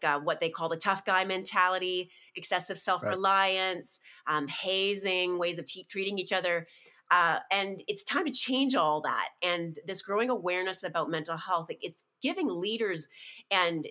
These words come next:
Speaker 1: every person in, in a workforce at a job site opportunities to support each other in new ways and create a new kind of working culture, uh, which is very, very exciting. And I know at Next you're very much about that. Like, what, what are the ways of the future? And so this is,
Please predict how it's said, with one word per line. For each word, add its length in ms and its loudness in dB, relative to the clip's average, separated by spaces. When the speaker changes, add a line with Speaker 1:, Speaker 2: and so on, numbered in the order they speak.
Speaker 1:
every 280 2
person 420 -2
in, 400 -2
in 160 -2
a 80 0
workforce 800 -4
at 100 4
a 60 0
job 400 2
site 420 0
opportunities 1040 -2
to 320 -4
support 360 -2
each 140 -4
other 220 0
in 200 -4
new 180 -4
ways 360 -2
and 140 -4
create 400 -4
a 40 -4
new 140 -4
kind 240 -6
of 60 -8
working 300 -4
culture, 600 -4
uh, 80 -2
which 140 -4
is 120 -2
very, 320 0
very 220 0
exciting. 440 -2
And 80 -2
I 40 0
know 200 0
at 120 -2
Next 300 -4
you're 100 -6
very 140 0
much 300 -2
about 440 -4
that. 140 -8
Like, 120 -8
what, 300 -2
what 180 0
are 180 2
the 80 -2
ways 240 -6
of 100 -14
the 100 -8
future? 460 -10
And 360 -6
so 180 -10
this 180 -8
is, 220 -12